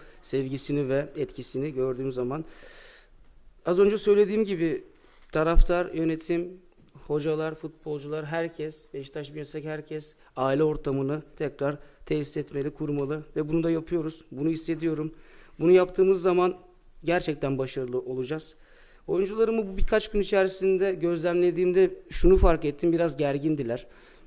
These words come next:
Doğal olarak çünkü iç sahadaki son üç maç kaybedilmişti. Bu da çok normal bir durum değil. Onlarla, e, farklı konuşmalar yaptım. Özellikle şunu belirttim.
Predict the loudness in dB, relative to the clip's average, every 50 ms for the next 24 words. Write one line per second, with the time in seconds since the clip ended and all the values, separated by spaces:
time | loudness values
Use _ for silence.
0 | -6 0 2 4 4 4 4 2 2 0 -2 -4 -8 -10 -8 -4 -4 -4 -2 0
1 | -2 0 0 -2 -6 -10 -10 -12 -12 -12 -12 -10 -10 -10 -6 -4 -2 -2 0 -2
2 | -4 -4 -4 -10 -8 -4 0 0 0 0 4 4 2 2 2 0 2 2 4 4
3 | 4 2 2 0 -2 -4 -6 -10 -8 -8 -10 -8 -10 -10 -10 -4 -2 -2 -4 -4
4 | -6 -14 -20 -20 _ -20 -20 -10 -10 -10 -6 -6 -6 -4 -4 -4 -4 -4 -6 -6
5 | -6 -4 -2 -2 -2 -2 -4 -6 -10 -12 -20 -20 _ _ -20 -20 -20 -20 -20 -20
6 | -20 -2 4 8 8 8 8 8 6 6 6 4 2 0 -4 -6 -6 0 6 10
7 | 10 10 10 8 4 6 8 8 8 6 4 6 6 6 6 6 4 2 -2 -6
8 | -4 -4 -4 -4 -6 -8 -2 -2 0 4 4 4 4 4 0 -4 0 2 4 4
9 | 6 6 4 4 2 0 -4 -6 -6 -6 -6 -6